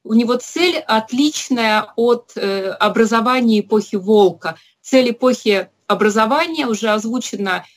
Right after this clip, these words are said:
даже министрами образования. Так, министр Ливанов в свое время сообщил, что цель образования — формировать грамотных потребителей. Можно добавить, что целью образования эпохи лисы идет,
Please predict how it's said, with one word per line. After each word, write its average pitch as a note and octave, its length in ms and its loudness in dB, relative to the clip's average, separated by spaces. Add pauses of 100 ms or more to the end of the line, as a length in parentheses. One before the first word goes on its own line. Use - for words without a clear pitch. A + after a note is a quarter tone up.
(180)
даже G#3+ 400 2
министрами C#4 540 -4
образования. A#3 1000 0
Так, F3 160 -12
министр F#3+ 360 -4
Ливанов F#3+ 440 2
в - 40 -16
свое G#3+ 220 -2
время G3 260 2
сообщил, F3+ 580 -4
что - 180 -8
цель F#3+ 300 0
образования — F#3 720 0 (240)
формировать F3+ 680 0
грамотных A3 640 -2
потребителей. E3+ 920 -8 (280)
Можно C#4 280 4
добавить, G3+ 480 0
что - 160 -20
целью F#3 440 -4
образования F3+ 600 -4
эпохи F3 300 -8
лисы F3+ 380 -4
идет, F3+ 220 0